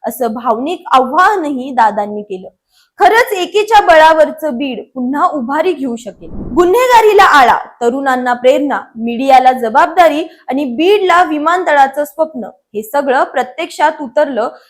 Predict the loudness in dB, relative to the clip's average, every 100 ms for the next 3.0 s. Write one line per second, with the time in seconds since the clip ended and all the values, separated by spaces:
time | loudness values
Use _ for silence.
0 | _ -6 -6 -4 -2 -2 0 -4 -2 -4
1 | -4 -12 -14 -8 -6 -2 -2 -2 -2 -4
2 | -6 -6 -10 _ _ -6 -4 -4 -8